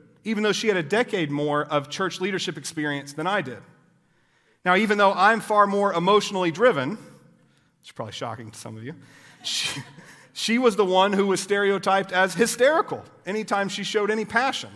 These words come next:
about anything. My comments on the Bible were taken as authoritative, while even her questions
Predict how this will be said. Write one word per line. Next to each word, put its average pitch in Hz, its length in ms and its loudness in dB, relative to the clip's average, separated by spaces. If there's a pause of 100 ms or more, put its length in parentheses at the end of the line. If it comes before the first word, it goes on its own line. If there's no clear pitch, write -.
(140)
about 170 260 -4
anything. 214 380 -8 (1160)
My 214 160 4
comments 214 380 4
on 202 100 2
the 190 80 -2
Bible 196 320 4
were 185 100 2
taken 202 300 -2
as 180 160 0
authoritative, 170 680 0 (360)
while 185 200 4
even 233 280 0
her 196 160 0
questions 175 840 -2